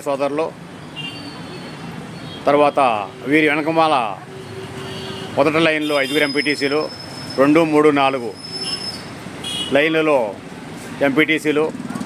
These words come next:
తర్వాత ఒక సీట్లో ఆప్షన్ మెంబరు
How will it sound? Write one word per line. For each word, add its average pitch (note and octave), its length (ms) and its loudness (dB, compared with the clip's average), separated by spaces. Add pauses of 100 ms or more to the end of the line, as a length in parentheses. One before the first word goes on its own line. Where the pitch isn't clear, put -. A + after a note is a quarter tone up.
(120)
తర్వాత C#3+ 340 4 (1080)
ఒక C#3 120 2 (1900)
సీట్లో D#3+ 340 4 (400)
ఆప్షన్ D3+ 320 2
మెంబరు C#3+ 280 2